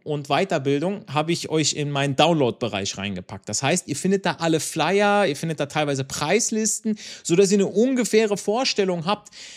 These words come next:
was das Ganze kostet und wie das Ganze auch abläuft, weil, äh, jede Schule hat auch irgendwie einen anderen Aufnahmeturnus, heißt also nicht nur von der Zeit her, sondern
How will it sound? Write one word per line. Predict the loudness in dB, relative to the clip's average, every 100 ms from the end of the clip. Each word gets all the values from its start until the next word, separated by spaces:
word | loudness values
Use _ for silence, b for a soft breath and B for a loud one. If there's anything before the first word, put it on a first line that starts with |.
| B -18
was | -2 2 2 2 -2 -2
das | -2 0
Ganze | -2 -2
kostet | 0 2 4 2 0
und | -4
wie | -2
das | -2 -2
Ganze | -2 0
auch | -2 0
abläuft, | -2 0 0 0 -2
weil, | -2 0 0
äh, | -2
jede | -2 -2 0 0
Schule | 0 -2 -2
hat | -2 -6
auch | -6
irgendwie | -6 -6 -4
einen | -4 -4
anderen | -4 -2 -2 -2 -2
Aufnahmeturnus, | 2 2 2 0 0 2 4 6 4 4 B B B
heißt | 0 0 0
also | 0 2 2 2
nicht | 0 -2 -2
nur | -4
von | -2 -2
der | -2
Zeit | 0 2 4 4 4
her, | 0
sondern | 0 -4